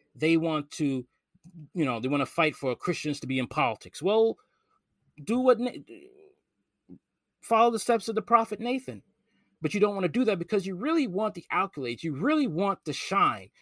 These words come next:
You really want to be up there with all these, um, fancy people. What did Jesus say?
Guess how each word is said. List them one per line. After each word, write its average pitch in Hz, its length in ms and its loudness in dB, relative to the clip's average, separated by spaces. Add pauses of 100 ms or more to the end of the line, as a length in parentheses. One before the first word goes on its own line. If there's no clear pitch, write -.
You 185 140 0
really 262 340 0
want 190 380 0 (320)
to 214 100 0
be 175 240 -4
up 190 180 -2
there 139 300 -4 (260)
with 151 180 -2
all 196 300 4
these, 170 480 -6 (380)
um, 123 500 0 (1120)
fancy 202 440 -2
people. 175 160 -10
What 233 160 -4
did 240 100 -4
Jesus 220 280 -8
say? 214 300 -4